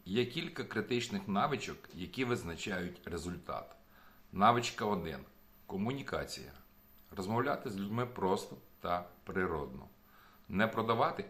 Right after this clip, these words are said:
а розповідати. Слухати більше, ніж говорити. Створювати довіру через щи-, щирість. Навичка два. Презентація. Донести суть швидко. Структура,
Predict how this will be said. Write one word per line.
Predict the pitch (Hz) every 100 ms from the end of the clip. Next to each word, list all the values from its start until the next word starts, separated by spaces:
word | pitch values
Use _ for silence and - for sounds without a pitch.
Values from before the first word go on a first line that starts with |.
| -
а | 101
розповідати. | 101 104 - 104 98 78 69 - - - - -
Слухати | - 107 120 110 98
більше, | 85 95 151 - - -
ніж | 87 90 - -
говорити. | 73 90 90 76 65 - - - - - - -
Створювати | - - 104 98 85 87
довіру | 76 82 80 107 147 147 -
через | - 85 90 -
щи-, | - - 98 98
щирість. | - - 107 87 69 - - - - - - - - - - - - - -
Навичка | 92 123 - -
два. | 143 95 73 78 - - - - -
Презентація. | 92 98 131 165 98 76 - - - - - - - - - - - - -
Донести | - 98 98 104 - -
суть | - - 92 - -
швидко. | - - 95 82 - - - - - - -
Структура, | - 117 147 147 - 90 92